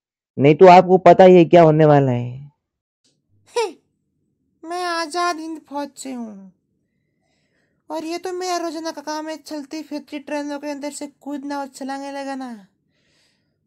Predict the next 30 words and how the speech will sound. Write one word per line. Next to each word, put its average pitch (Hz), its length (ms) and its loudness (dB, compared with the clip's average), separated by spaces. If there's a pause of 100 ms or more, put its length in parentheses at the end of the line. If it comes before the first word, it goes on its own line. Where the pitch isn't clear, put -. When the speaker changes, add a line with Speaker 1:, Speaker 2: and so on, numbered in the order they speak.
(120)
Speaker 2:
कल 302 140 -10
मैं 302 200 -12
सुबह, 302 640 -14 (760)
सुबह, 294 320 -12
सुबह 294 320 -14
जल्दी 277 420 -14 (140)
दस 285 220 -12
बजे 262 260 -16 (160)
तीन 277 240 -14
माल 269 240 -12
की 269 160 -18
बिल्डिंग 269 360 -14
से 269 220 -14 (500)
कूदी 247 200 -16
थी 240 160 -16
ऊपर 226 180 -18
से। 240 160 -18
बच्चे 247 540 -16 (260)
कम 247 200 -14
मत 247 60 -16
समझ 240 260 -16
मेरे 233 200 -14
को, 226 240 -20
ये 233 80 -16
तो 254 120 -16
रोजाना 247 260 -12
का 247 80 -16
काम 240 240 -16
है 233 60 -12
मेरा। 214 360 -18